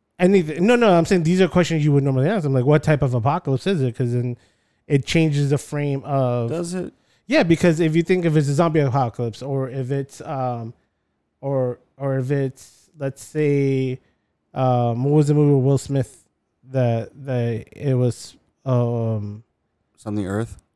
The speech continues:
Speaker 1: No, not Earth. The one that he was in New York.
Speaker 2: It was in New York. Oh, um, yeah, I know it's, um, uh, uh, le-,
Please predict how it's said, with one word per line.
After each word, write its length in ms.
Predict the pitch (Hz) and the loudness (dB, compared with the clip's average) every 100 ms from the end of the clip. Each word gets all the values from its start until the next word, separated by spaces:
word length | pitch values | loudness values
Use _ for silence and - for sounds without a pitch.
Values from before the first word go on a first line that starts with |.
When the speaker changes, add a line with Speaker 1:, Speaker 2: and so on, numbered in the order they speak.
| _ 151 | _ 0
Speaker 1:
No, 160 | 170 | 2
not 200 | 160 156 110 | 2 0 -4
Earth. 320 | 107 - _ | -8 -10 _
The 80 | 127 | -2
one 100 | 143 | 0
that 80 | 151 | 2
he 60 | 156 | 2
was 120 | 143 | 2
in 100 | 135 | 0
New 40 | 131 | -2
York. 200 | 101 101 - _ _ _ _ _ _ _ _ _ _ _ _ _ _ _ _ _ _ _ _ _ | -6 -10 -18 _ _ _ _ _ _ _ _ _ _ _ _ _ _ _ _ _ _ _ _ _
Speaker 2:
It 100 | 92 | -10
was 120 | 98 | -8
in 80 | 95 | -6
New 240 | 85 90 | -6 -8
York. 140 | 98 85 | -10 -8
Oh, 540 | 120 143 143 113 90 87 _ _ _ _ - | 0 2 4 2 -2 -8 _ _ _ _ -10
um, 640 | 101 98 98 95 92 95 98 | -4 -2 -2 -4 -6 -8 -6
yeah, 280 | 107 95 | -6 -4
I 40 | 98 | -4
know 100 | 107 | -6
it's, 140 | - | -6
um, 120 | 98 | -6
uh, 420 | 90 95 92 92 90 | -6 -4 -4 -4 -8
uh, 440 | 50 92 92 90 | -10 -10 -8 -8
le-, 280 | 95 101 | -8 -8